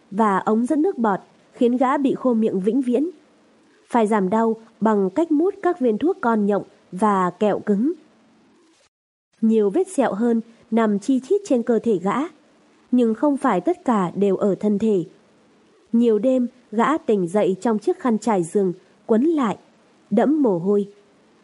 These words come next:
Môi gã rên rỉ trong nỗi đau và sợ hãi. Ký ức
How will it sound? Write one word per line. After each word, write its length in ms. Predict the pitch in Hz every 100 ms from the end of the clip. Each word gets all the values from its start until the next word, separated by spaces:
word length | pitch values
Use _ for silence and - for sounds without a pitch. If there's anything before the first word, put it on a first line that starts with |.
| _ -
Môi 180 | 247 226
gã 220 | 247 302
rên 280 | 269 254 233
rỉ 280 | 226 180 156
trong 220 | 220 202
nỗi 160 | 226 269
đau 220 | 233 208
và 180 | 185 180
sợ 200 | 208 175
hãi. 320 | 196 254 320 _ _ _ _ _ _ _ _ -
Ký 160 | 247 240
ức 200 | -